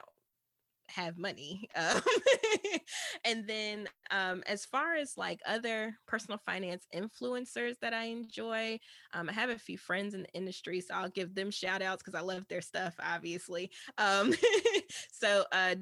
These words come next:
Danielle Desir, she does, um, like, travel hacking stuff, and she's really great at that. And I have used a lot of her tips. She's awesome.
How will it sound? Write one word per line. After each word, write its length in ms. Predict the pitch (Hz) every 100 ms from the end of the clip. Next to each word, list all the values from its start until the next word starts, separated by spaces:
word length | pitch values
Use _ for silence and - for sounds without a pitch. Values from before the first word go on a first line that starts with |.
| 190
Danielle 480 | 190 190 196 202 233
Desir, 720 | 220 190 185 180 190 214 269 - - -
she 420 | - - 240 269 240
does, 520 | 214 196 185 185 180 -
um, 440 | 165 160 156 156 -
like, 340 | 120 143 127
travel 580 | - - 202 202 180 151
hacking 560 | 175 151 - - - 170
stuff, 580 | - - - 196 - -
and 200 | - 160
she's 360 | 170 220 190 175
really 640 | 170 165 185 185 170 165
great 400 | 175 165 165 151 -
at 160 | 151 -
that. 320 | 143 143 135 - -
And 460 | 170 165 160 160 - - - _
I 680 | 175 185 190 196 190 190 170 -
have 220 | 165 175
used 260 | 175 165
a 60 | 170
lot 340 | 170 170 185
of 140 | 190 185
her 200 | 196 180
tips. 720 | - 214 190 180 - - - -
She's 340 | - 196 175 -
awesome. 680 | 180 190 - 190 185 185